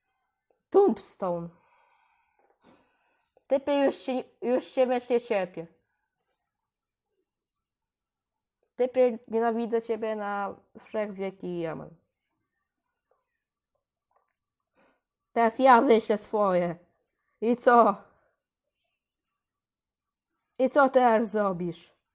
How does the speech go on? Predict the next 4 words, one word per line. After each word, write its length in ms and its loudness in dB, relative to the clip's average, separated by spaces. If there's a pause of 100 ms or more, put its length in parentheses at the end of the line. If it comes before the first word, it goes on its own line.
(320)
Nic. 640 -2 (440)
Nic 280 -4
nie 140 2
zrobisz. 640 -2